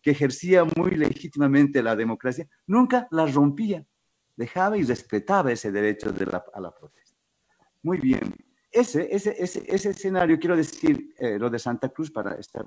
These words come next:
primera parte, me imagino, de, de, de, de nuestros comentarios iniciales, resulta que Santa Cruz, que se supone muy duro, Mesa, Carlos Mesa, de Comunidad Ciudadana, no cuenta con demasiado respaldo.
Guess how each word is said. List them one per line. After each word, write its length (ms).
primera 460
parte, 220
me 80
imagino, 380
de, 160
de, 180
de, 300
de 160
nuestros 320
comentarios 580
iniciales, 540
resulta 580
que 240
Santa 380
Cruz, 240
que 100
se 140
supone 420
muy 220
duro, 400
Mesa, 420
Carlos 380
Mesa, 400
de 100
Comunidad 380
Ciudadana, 420
no 220
cuenta 380
con 200
demasiado 480
respaldo. 420